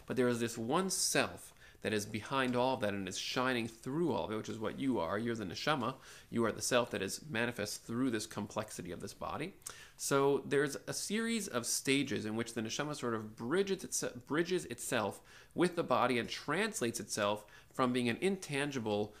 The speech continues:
beyond space and time self into a tangible space and time-based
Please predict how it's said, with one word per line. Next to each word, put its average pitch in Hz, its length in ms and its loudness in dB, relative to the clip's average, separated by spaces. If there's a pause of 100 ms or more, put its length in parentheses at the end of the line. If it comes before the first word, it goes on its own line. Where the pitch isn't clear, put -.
(140)
beyond 147 500 4
space 135 480 0
and 117 160 -2
time 95 480 -2 (240)
self 123 640 -2 (320)
into 170 340 2
a 107 80 4
tangible 147 720 0 (140)
space - 500 0
and 120 180 0
time-based 117 800 0